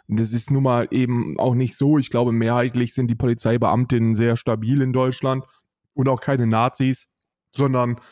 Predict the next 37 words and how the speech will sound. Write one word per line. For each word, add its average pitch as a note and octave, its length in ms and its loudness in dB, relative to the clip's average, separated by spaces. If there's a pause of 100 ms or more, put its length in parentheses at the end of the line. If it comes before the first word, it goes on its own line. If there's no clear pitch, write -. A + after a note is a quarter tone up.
(680)
Leute, C#3+ 320 2
die, A#2+ 320 2
die, A2 260 0
die A2 140 0
pflichtbewusst C3 720 -2
einfach A#2 300 -2
versuchen, A#2 420 -2
Menschen A#2+ 360 -2
zu D3+ 160 -2
helfen. D#3 380 0
Das A2 200 -6
würde B2+ 240 -2
ich C#3 240 -4
dieser C3 260 0
Institution C3+ 680 -2
noch A#2+ 180 -2
zuschreiben. D3+ 680 0 (380)
Aber D3+ 400 0
wie C3+ 80 2
du D3 120 0
gesagt A2+ 400 -2
hast, C#3 220 -4 (220)
es C3 160 -4
gibt D#3+ 220 -4
einen B2+ 420 -2
nicht C3+ 500 -2
unerheblichen D3 840 0
Teil B2 340 0
der C3+ 120 0
Leute, A2 500 0 (360)
die C#3 340 4 (260)
bedauerlicherweise C3+ 1300 0
auf C3+ 180 -2
Uniformen C3+ 560 0
und C#3 100 -2
Waffen F#3+ 280 0
stehen. F2 400 -4